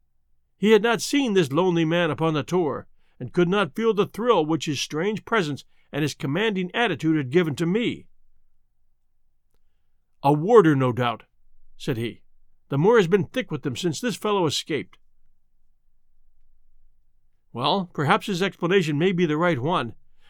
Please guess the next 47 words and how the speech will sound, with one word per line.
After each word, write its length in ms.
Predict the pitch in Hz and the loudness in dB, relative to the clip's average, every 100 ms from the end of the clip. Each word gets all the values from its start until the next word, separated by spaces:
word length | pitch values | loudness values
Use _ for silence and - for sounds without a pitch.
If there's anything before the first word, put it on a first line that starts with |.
| - | -10
but 140 | 127 | -4
I 60 | 147 | -4
should 180 | 139 185 | -2 0
like 200 | 226 - | 0 0
to 80 | 175 | 0
have 200 | 202 175 | 2 0
some 220 | 220 165 | -2 -2
further 360 | 214 233 160 | -2 0 0
proof 260 | 135 214 180 | -2 -2 -2
of 140 | 139 | -2
it. 160 | 117 - _ _ - - _ _ _ _ _ _ _ _ _ _ _ | -6 -12 _ _ -20 -20 _ _ _ _ _ _ _ _ _ _ _
Today 320 | 143 147 233 | -2 2 4
we 120 | 240 | 2
mean 180 | 214 220 | 0 0
to 80 | 202 | -2
communicate 560 | 160 156 233 233 233 208 | 0 2 2 0 -4 -2
to 60 | |
the 100 | 156 | -4
Princetown 540 | - 233 214 208 196 135 | -2 -2 -2 -2 -2 0
people 440 | 180 - 135 - _ _ _ | -2 -2 -6 -6 _ _ _
where 200 | 139 156 | -2 0
they 100 | 208 | 2
should 200 | 214 247 | 0 -2
look 220 | 208 220 - | 0 0 0
for 80 | |
their 160 | 170 151 | -2 2
missing 380 | 190 190 180 143 | 0 2 0 2
man, 400 | 170 139 69 73 _ - - _ _ _ _ _ _ - | 0 -2 -6 -14 _ -20 -20 _ _ _ _ _ _ -8
but 100 | 131 | -4
it 140 | 165 | -2
is 120 | 156 | -2
hard 300 | 131 175 226 | -2 0 0
lines 400 | 208 226 196 147 | 0 0 0 0
that 100 | 160 | 0
we 100 | 160 | 0
have 80 | 143 | 0
not 240 | 165 - - | -2 -2 -4
actually 440 | 214 - 190 160 | -6 -4 -4 -2
had 160 | 165 151 | -2 -4
the 80 | 139 | -8
triumph 420 | - 202 233 233 | -4 -4 -2 -4
of 180 | 151 113 | -4 -4
bringing 280 | 220 220 | -4 0
him 160 | 196 175 | 0 0
back 280 | 247 233 - | -2 -4 -4
as 120 | 135 | -4
our 180 | 147 | -4